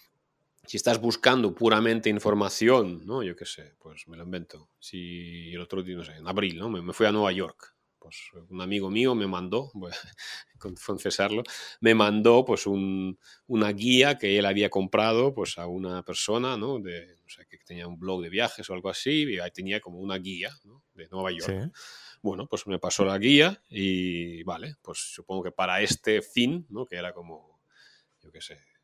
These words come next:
Speaker 1: siete excursiones por Nueva York, o, ¿no? Pues, bueno, pues, me sirvió, ¿no? No, no necesito personalización, ya la personalizaré yo, ¿no? Es como que yo
Speaker 2: Ujú.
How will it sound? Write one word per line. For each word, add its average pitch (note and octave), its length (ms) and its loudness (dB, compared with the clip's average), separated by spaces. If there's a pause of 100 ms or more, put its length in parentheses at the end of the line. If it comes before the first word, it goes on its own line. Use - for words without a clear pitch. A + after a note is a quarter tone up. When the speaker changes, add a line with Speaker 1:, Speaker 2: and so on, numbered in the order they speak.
(140)
Speaker 1:
siete - 680 -4
excursiones G2 640 -2
por F2+ 180 -8
Nueva F#2 220 -2
York, B2+ 400 2
o, F#2 240 -4
¿no? C#3 140 -4
Pues, E2+ 120 -8
bueno, F#2 240 -6
pues, - 200 -10
me F#2+ 80 -2
sirvió, G#2 460 0
¿no? A#2 200 -6
No, F#2 120 -8
no G2+ 120 -2
necesito A2 440 2
personalización, G#2 760 4
ya F2+ 140 -2
la F#2 120 -4
personalizaré F#2 640 -4
yo, B2+ 280 -2
¿no? C3+ 120 -6
Es - 100 -12
como F2 260 -18
que E2+ 140 -14
yo A2 140 -2
Speaker 2:
Ujú. B2 120 -6